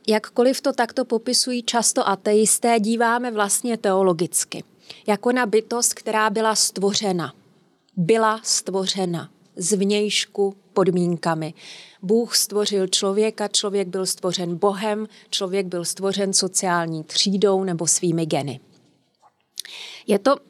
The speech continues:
<clears throat> vlastně tento jako determinismus v nějakém smyslu,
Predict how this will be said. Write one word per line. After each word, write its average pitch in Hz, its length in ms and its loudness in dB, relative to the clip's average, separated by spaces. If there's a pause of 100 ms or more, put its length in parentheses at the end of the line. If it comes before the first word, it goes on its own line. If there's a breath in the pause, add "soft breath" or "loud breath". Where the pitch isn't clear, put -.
(220)
<clears throat> - 360 4
vlastně 226 460 4
tento 247 480 4
jako - 280 0
determinismus 220 1400 4 (320)
v - 20 6
nějakém 226 520 4
smyslu, 208 640 2